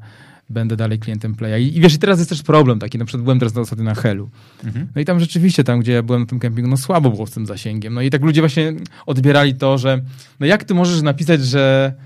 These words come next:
Speaker 1: <laughs> że jest słaby zasięg? No, no akurat tam miałem problem, w tym miejscu akurat konkretnym, e, co wynikało z różnych rzeczy,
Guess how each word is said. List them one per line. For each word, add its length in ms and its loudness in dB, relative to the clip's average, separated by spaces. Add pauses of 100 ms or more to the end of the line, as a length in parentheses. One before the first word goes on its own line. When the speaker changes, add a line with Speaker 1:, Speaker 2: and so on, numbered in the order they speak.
Speaker 1:
<laughs> 260 -20
że 200 -2 (300)
jest 280 0
słaby 300 -4
zasięg? 300 -4
No, 140 -2 (420)
no 60 0
akurat 280 0
tam 200 4
miałem 300 6
problem, 300 -4
w 40 -20
tym 160 0
miejscu 320 0
akurat 300 0
konkretnym, 600 2
e, 280 4
co 80 -2
wynikało 340 4
z 40 0
różnych 220 0
rzeczy, 240 0